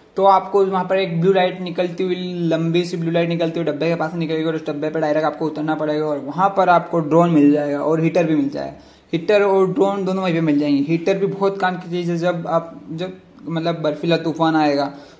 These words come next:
तो आपकी जो ले-, साइड में जो ले खड़ी लाइन है ना, मतलब, टेम्परेचर वाली, तो टेम्परेचर लो होगा, तो अगर उसको चला के आप कहीं पे भी जा सकते हो और आप यूज़ कर सकते हो। तो जैसे ही मैं यहाँ पे उतरा, तो मेरे को ये डीबीएस मिल गई और ड्रोन भी मिल गया और हीटर भी मिल गया, तीनों।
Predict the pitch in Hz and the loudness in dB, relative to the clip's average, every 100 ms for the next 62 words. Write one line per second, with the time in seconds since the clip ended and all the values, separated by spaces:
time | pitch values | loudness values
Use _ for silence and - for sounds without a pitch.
0 | - 170 165 165 160 160 - 175 170 175 | -6 0 2 4 2 0 -2 -4 -2 0
1 | 165 170 170 165 156 160 175 170 165 170 | 0 -2 0 2 2 2 0 0 0 0
2 | 170 170 156 160 165 175 170 156 151 151 | 0 0 -2 0 0 0 0 0 0 0
3 | 151 143 156 160 147 139 139 147 147 143 | -2 -2 -2 0 0 0 -4 -4 -4 -4
4 | 156 170 165 160 139 143 143 147 156 160 | -4 -2 0 2 2 -2 -4 -4 -4 -6
5 | 165 170 160 165 170 165 165 160 170 170 | -8 -4 -2 0 -2 -2 -4 -6 -4 -4
6 | 160 165 160 - 160 151 151 147 147 147 | -4 -6 -8 -6 -4 -2 -2 -2 -2 -4
7 | 143 139 - - - - - - 175 190 | -8 -10 -12 -16 -18 -20 -12 -2 0 2
8 | 208 196 190 190 190 185 180 185 180 175 | 0 2 2 4 4 2 0 -2 -4 -2
9 | 175 170 160 156 170 170 170 165 170 165 | 0 2 2 2 0 0 0 2 2 4
10 | 160 156 143 151 151 160 156 151 156 151 | 4 4 2 2 2 0 0 2 2 2
11 | 143 147 143 139 139 135 131 | 0 0 2 2 0 -2 -8